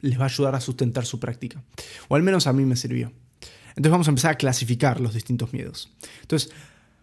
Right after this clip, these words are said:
dijimos que las voces se reducen a dos impulsos, ¿no? Un impulso de amor y otro de miedo. Comúnmente el amor y el impulso amoroso se nota claramente. No hace falta explicación. Vos cuando lo sentís el amor decís,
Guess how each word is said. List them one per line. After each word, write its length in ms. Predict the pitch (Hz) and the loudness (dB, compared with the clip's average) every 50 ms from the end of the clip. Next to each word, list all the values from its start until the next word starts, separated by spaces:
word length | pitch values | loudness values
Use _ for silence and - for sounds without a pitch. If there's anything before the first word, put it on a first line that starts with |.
| _ _ _ _ _ | _ _ _ _ _
dijimos 360 | - 180 - - 254 262 - - | -2 0 2 4 4 4 4 4
que 100 | - 170 | 4 4
las 180 | 151 139 135 | 6 6 4
voces 540 | 139 185 180 - - 147 139 - - - - - | 4 4 4 4 2 2 4 2 0 0 -2 -4
se 200 | - - 147 135 | 0 2 2 4
reducen 400 | 131 147 160 165 160 185 175 147 | 4 6 4 4 4 4 4 4
a 40 | 135 | 6
dos 220 | 143 151 - - | 6 6 6 4
impulsos, 540 | 156 135 123 135 131 120 107 - 113 104 117 | 4 4 4 4 2 2 2 0 -2 0 0
¿no? 220 | 131 151 190 208 - - - - - _ - - - - | 2 0 0 -2 -6 -12 -20 -20 -20 _ -20 -18 -6 0
Un 160 | 156 165 170 | 2 4 4
impulso 480 | 165 156 123 147 165 160 135 - - 147 | 4 4 4 6 4 6 6 4 4 4
de 60 | 131 | 4
amor 420 | 139 156 160 156 156 165 180 - _ _ _ _ - | 4 4 2 2 0 0 -4 -10 _ _ _ _ -2
y 100 | 143 147 | 0 0
otro 220 | 147 139 147 139 | 2 2 2 4
de 60 | 127 123 | 4 4
miedo. 340 | 123 123 120 117 117 117 - - - - _ - - - - _ _ _ _ _ _ _ _ _ _ _ _ _ _ _ _ - - - _ _ _ _ _ _ - - - | 4 2 2 0 -2 -6 -8 -12 -20 -20 _ -20 -20 -20 -20 _ _ _ _ _ _ _ _ _ _ _ _ _ _ _ _ -20 -20 -20 _ _ _ _ _ _ -20 -12 -4
Comúnmente 460 | - 175 196 233 240 254 247 214 202 | 0 2 2 4 4 2 2 4 4
el 60 | 160 143 | 4 4
amor 440 | 135 143 160 175 175 175 180 170 | 6 6 6 4 4 2 2 0
y 140 | 135 127 135 | 0 2 2
el 320 | 127 127 123 123 123 123 - | 2 2 2 0 0 -2 0
impulso 400 | - 135 120 156 170 - - 160 | 0 0 2 2 0 0 2 2
amoroso 420 | 143 131 131 139 156 156 - - | 2 4 4 4 2 2 0 -2
se 160 | 139 - 143 131 | -4 -2 0 0
nota 320 | 135 131 127 147 135 123 | 0 0 0 0 0 0
claramente. 760 | - 151 147 143 139 135 131 123 120 117 110 120 123 123 - - _ - | 0 0 2 2 4 2 2 2 2 0 0 -2 -6 -8 -10 -12 _ 0
No 200 | 135 135 151 156 | 2 4 4 4
hace 180 | 139 - 143 | 2 2 0
falta 240 | 127 143 135 127 135 | 0 0 0 0 0
explicación. 500 | 123 - 135 120 139 127 - 131 120 117 | -2 -2 -2 -2 -2 0 0 0 0 2
Vos 200 | 131 147 147 143 | 2 2 0 0
cuando 220 | - 135 131 127 | 0 2 2 4
lo 120 | 123 123 120 | 2 2 2
sentís 360 | - 135 123 120 147 143 - | 2 2 0 0 0 0 0
el 100 | 160 143 | 0 2
amor 300 | 131 131 139 147 147 - - | 2 2 2 2 0 0 0
decís, 300 | 139 120 123 120 120 | 2 2 2 2 0